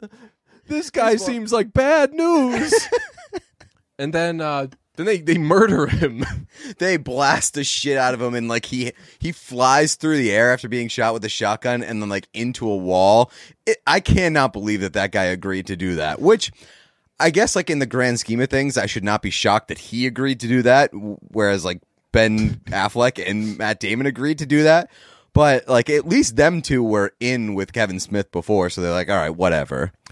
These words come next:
Speaker 1: So that happens, and then, then Ben Affleck has his walk-off line, which is, what is, uh, says, "Applesauce, bitch." <laughs>
Speaker 2: So stupid.
Speaker 1: And I don't think they say cut because Gus Van Sant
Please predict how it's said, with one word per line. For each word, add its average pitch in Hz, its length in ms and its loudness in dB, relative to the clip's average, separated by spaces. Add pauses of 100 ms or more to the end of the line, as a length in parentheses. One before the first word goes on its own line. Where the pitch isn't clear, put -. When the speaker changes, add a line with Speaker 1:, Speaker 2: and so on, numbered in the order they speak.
(160)
Speaker 1:
So 135 460 4 (100)
that 139 280 2
happens, 143 380 2
and 127 100 -4
then, 127 420 -2
then 139 220 0
Ben 131 180 2
Affleck 127 420 -2
has 107 540 -4 (280)
his 104 200 -4
walk-off 120 540 2
line, 95 440 -6 (640)
which - 220 -10
is, 98 420 -4
what 117 160 -2
is, 123 120 -6
uh, 104 380 0 (340)
says, 101 540 -4 (360)
"Applesauce, 104 720 -2
bitch." - 580 -2 (300)
<laughs> - 400 -10
Speaker 2:
So 165 500 -8
stupid. - 460 -12 (180)
Speaker 1:
And 131 140 2
I 147 60 4
don't 165 160 2
think 175 160 -2
they 151 160 4
say 143 180 2
cut 139 300 2
because 117 300 0
Gus 120 320 -2
Van 123 200 2
Sant 127 320 -2